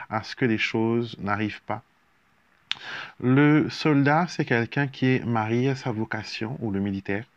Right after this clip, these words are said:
C'est quelqu'un qui met, euh, les autres avant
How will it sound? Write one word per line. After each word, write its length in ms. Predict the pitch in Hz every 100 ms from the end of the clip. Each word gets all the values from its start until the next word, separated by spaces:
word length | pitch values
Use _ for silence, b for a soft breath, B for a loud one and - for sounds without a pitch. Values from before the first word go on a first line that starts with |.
| B B B B B B B _ _ _ _ _ _ _ _ _ _ - _ -
C'est 200 | - 139
quelqu'un 380 | 135 131 165 156
qui 200 | - 131
met, 340 | 120 131 135 _ _ B B B B B - -
euh, 240 | 110 104 98
les 260 | 107 104
autres 360 | 131 170 - - - _ _ _ _ -
avant 400 | 110 113 131